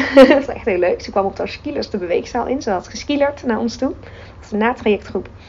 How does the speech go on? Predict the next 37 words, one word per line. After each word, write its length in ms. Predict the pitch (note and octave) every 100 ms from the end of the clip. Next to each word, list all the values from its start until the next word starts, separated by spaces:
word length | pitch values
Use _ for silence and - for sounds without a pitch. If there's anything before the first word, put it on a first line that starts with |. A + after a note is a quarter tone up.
| - - - - - - - - -
En 140 | G#3+
ze 120 | F#3
zei 320 | F3+ A3 C4+
iets 140 | C4 A#3
in 100 | G#3+
de 100 | F#3+
trant 300 | - A#3+ B3
van: 340 | G#3+ G3+ G3+ -
Ja, 240 | G3 G3+
ik, 220 | F3+ -
ik 140 | - A3
moet 180 | G#3+ A3
dit 120 | -
gewoon 200 | F3 F3
vaker 440 | - B3 C#4+ C4
doen, 340 | A#3 A3 G#3+ -
eh, 260 | G3 F#3 F#3+
want 160 | G3+
ik, 200 | - - - -
ik, 140 | - G3 -
ik 160 | - G3+
weet 180 | G#3
dat 140 | C4 A#3
me 100 | G3+
dit 160 | F#3
goed 180 | - C4+
doet, 260 | A3+ A3 - - - - - -
eh, 200 | G#3 G3 G3
maar 100 | F#3
ik 80 |
maak 180 | G3+ F#3
er 60 | -
soms 200 | G#3 F#3+
te 100 | -
weinig 220 | F3 E3 -
tijd 300 | C4+ C4+ -
voor. 400 | A#3 A3 G#3+